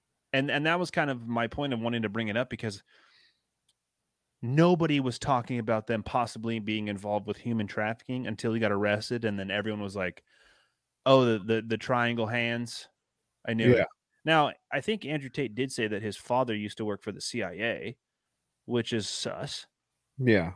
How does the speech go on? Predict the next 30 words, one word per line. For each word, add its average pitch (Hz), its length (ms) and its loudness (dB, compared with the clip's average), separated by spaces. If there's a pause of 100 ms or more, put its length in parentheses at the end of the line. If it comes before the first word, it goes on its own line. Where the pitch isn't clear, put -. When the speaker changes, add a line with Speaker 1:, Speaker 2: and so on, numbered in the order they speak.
(120)
Speaker 1:
But 135 160 12
Speaker 2:
which 214 100 2
Speaker 1:
that 208 100 2
doesn't 196 160 6
Speaker 2:
would 170 100 12
it, 123 100 10
Speaker 1:
necessarily 139 380 6
Speaker 2:
it, - 60 0
Speaker 1:
mean 147 400 -4 (520)
Speaker 2:
but 139 140 12
it 156 100 12
also 170 280 12
wouldn't 147 320 10
surprise 117 420 8
me. 78 280 -6
You 120 120 4
know 160 100 10
how 170 160 10
many 139 640 6
entertainers, 143 1120 6
influencers, 147 1200 4 (320)
celebrities 147 680 10
are 127 140 8
all, 135 540 12
Speaker 1:
Yeah. 185 140 6
Speaker 2:
all 135 120 12
their, 139 180 8 (280)
their 135 180 8
parents 139 560 4
were, 107 300 6